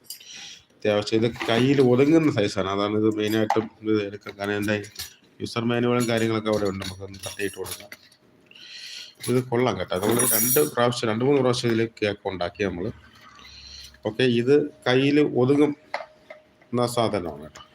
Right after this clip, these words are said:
ഇത് വലിയ വെയിറ്റും ഇല്ല. നേരത്തെ വന്നിരുന്നതിൽ വെയിറ്റ് കൂടുതലായിരുന്നു. പക്ഷെ ഇത് കയ്യിൽ ഒതുങ്ങുന്നതും അതിനൊക്കെ തന്നെ കൂടുതൽ റേറ്റിംഗ് ഉണ്ട്. എനിക്ക് തോന്നുന്നു per month രണ്ടായിരം പേരോ മൊത്തം ഓർഡർ ചെയ്യുന്നുണ്ടോ ഒരു സാധനം. അത്യാവശ്യം നല്ല, നല്ല സ്പീഡും ഉണ്ട്, നല്ല പവറും ഉള്ള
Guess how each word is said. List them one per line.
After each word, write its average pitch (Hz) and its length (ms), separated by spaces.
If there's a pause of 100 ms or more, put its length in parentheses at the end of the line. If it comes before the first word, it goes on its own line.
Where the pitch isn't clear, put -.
(760)
ഇത് 127 80
വലിയ 123 300
വെയിറ്റും 127 380
ഇല്ല. 101 140
നേരത്തെ 123 380
വന്നിരുന്നതിൽ 131 400
വെയിറ്റ് 117 400
കൂടുതലായിരുന്നു. 98 640
പക്ഷെ - 420
ഇത് 120 100 (120)
കയ്യിൽ 123 260
ഒതുങ്ങുന്നതും 120 520
അതിനൊക്കെ 113 280
തന്നെ 117 140 (320)
കൂടുതൽ 127 340
റേറ്റിംഗ് 123 360
ഉണ്ട്. 95 160
എനിക്ക് 104 180
തോന്നുന്നു 120 220
per 110 100 (100)
month 131 300 (720)
രണ്ടായിരം 131 460
പേരോ 127 220
മൊത്തം 123 420
ഓർഡർ 107 160
ചെയ്യുന്നുണ്ടോ 98 380
ഒരു 92 160
സാധനം. 80 440 (580)
അത്യാവശ്യം 110 320
നല്ല, 107 280 (120)
നല്ല 104 260
സ്പീഡും 110 420
ഉണ്ട്, 101 100
നല്ല 104 140
പവറും 101 480
ഉള്ള 98 200